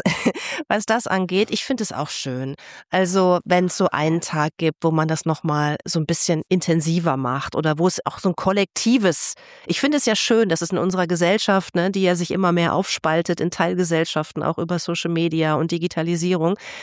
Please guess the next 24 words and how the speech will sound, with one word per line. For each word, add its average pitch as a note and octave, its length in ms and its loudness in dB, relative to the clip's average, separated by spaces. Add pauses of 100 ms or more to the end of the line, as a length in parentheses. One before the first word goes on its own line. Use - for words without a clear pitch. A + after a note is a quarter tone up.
(180)
dass F3+ 160 0
es A#3 80 2
da B3+ 120 2
immer C#4 280 2
noch B3+ 160 2
so, F#3+ 360 0 (560)
so F3+ 240 0
Tage A3+ 480 2
gibt - 420 0
und F#3+ 140 0
Ereignisse, G#3 1000 2 (120)
die G3 180 -2
verbinden, F3 800 0
die F#3 80 0
so G3 140 -2 (100)
kollektiv C4+ 800 -2
einfach F#3 320 -2
stattfinden, D3+ 800 -4
weil D#3 100 -2
das E3+ 140 0
auch - 160 -2
so G3 120 -2
ein F#3 120 2 (540)
verbindendes G#3 1000 0